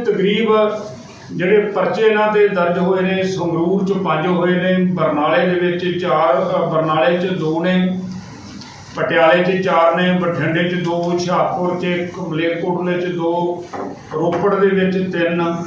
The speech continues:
ਤੇ ਖੰਨੇ ਦੇ ਵਿੱਚ ਤਿੰਨ ਨੇ, ਨਵਾਂਸ਼ਹਿਰ ਇੱਕ, ਫਤਿਹਗੜ੍ਹ ਸਾਹਿਬ ਇੱਕ, ਕਪੂਰਥਲੇ 'ਚ ਤਿੰਨ,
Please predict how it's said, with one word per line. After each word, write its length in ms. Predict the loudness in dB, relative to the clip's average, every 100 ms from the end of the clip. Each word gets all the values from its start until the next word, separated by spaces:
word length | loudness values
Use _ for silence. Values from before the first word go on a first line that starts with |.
| -10 -12 -12 -14 -12 -6
ਤੇ 300 | -4 -4 -6
ਖੰਨੇ 380 | -4 0 2 2
ਦੇ 80 | 2
ਵਿੱਚ 420 | 2 0 0 -2
ਤਿੰਨ 180 | 0 0
ਨੇ, 380 | 0 0 0
ਨਵਾਂਸ਼ਹਿਰ 720 | 0 0 0 0 0 0 0 0
ਇੱਕ, 240 | -2 -2
ਫਤਿਹਗੜ੍ਹ 720 | -2 -2 -2 -4 -2 0 -2
ਸਾਹਿਬ 320 | -2 -2 0
ਇੱਕ, 200 | -2 -4
ਕਪੂਰਥਲੇ 960 | -4 -2 -2 -4 -4 -4 -4 -2 -2 -2
'ਚ 200 | -4 -4
ਤਿੰਨ, 520 | -4 -2 -2 -4